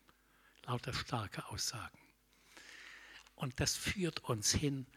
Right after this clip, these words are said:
zu diesem Leben in Gnade. Wir sagen, „Herr,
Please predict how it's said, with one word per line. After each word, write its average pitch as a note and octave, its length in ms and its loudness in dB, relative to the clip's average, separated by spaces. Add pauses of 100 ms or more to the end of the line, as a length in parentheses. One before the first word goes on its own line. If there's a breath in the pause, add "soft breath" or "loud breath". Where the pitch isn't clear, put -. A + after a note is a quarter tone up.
(360 loud breath)
zu - 240 2
diesem B2 440 -2
Leben A2+ 400 -2
in G#2+ 180 -8
Gnade. A2 520 -4 (760 loud breath)
Wir - 240 -6
sagen, E3 760 0 (1080 loud breath)
„Herr, C3+ 300 0